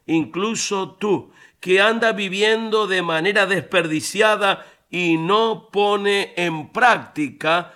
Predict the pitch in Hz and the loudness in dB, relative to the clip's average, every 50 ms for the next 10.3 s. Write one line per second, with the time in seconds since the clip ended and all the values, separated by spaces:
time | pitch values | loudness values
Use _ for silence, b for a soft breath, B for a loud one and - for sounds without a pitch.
0 | B B B - 151 190 190 - - 180 180 180 175 160 - - 190 180 170 - | B B B -2 0 0 0 0 -2 0 0 0 0 -2 -4 -2 -2 -4 -4 -4
1 | - 170 190 185 185 185 202 208 226 240 262 254 240 240 - - - - - - | -4 -4 -2 -2 -2 0 0 0 0 2 2 2 2 0 -4 -10 -10 -10 -12 -12
2 | - - - b b b b b b b b - 123 185 202 202 202 208 202 190 | -14 -18 -20 b b b b b b b b -8 -4 -2 -2 0 0 2 2 2
3 | 185 180 196 208 190 - - - 202 190 180 151 - - - _ _ _ _ _ | 2 0 -4 -6 -6 -6 -6 -4 -2 0 -2 -2 -4 -8 -16 _ _ _ _ _
4 | _ _ - 165 175 - - 175 170 147 - 165 160 151 151 147 131 - - 175 | _ _ -2 -2 -2 -2 -2 -4 -4 -2 -2 -2 0 0 0 -2 -4 -4 -2 0
5 | 190 214 208 196 202 208 202 - 214 190 - - 202 208 196 160 - - - - | 2 2 2 2 2 0 -2 -4 -6 -6 -4 -4 -4 -4 -4 -4 -8 -10 -12 -12
6 | _ - 143 151 165 170 165 B B B B B B - 165 185 190 185 - - | _ -4 -2 -2 -2 -2 -4 B B B B B B -6 -2 -2 -2 -2 -2 -2
7 | 185 185 180 180 175 151 - - 208 214 220 220 208 214 208 202 196 190 190 190 | 0 0 0 0 -2 -4 -4 -4 0 2 2 2 0 -2 -4 -4 -2 -2 0 0
8 | 185 185 165 - - - _ _ _ _ - 202 202 196 196 196 196 - - - | 0 -2 -4 -4 -8 -18 _ _ _ _ 0 2 2 2 2 0 0 0 -2 0
9 | 196 185 180 180 190 196 196 180 170 190 190 185 - 190 196 180 185 208 208 196 | 0 0 2 2 2 2 0 0 0 -2 -2 -2 -2 -4 -4 -4 -4 -4 -4 -2
10 | 175 175 156 120 - - | -2 -2 -4 -4 -8 -16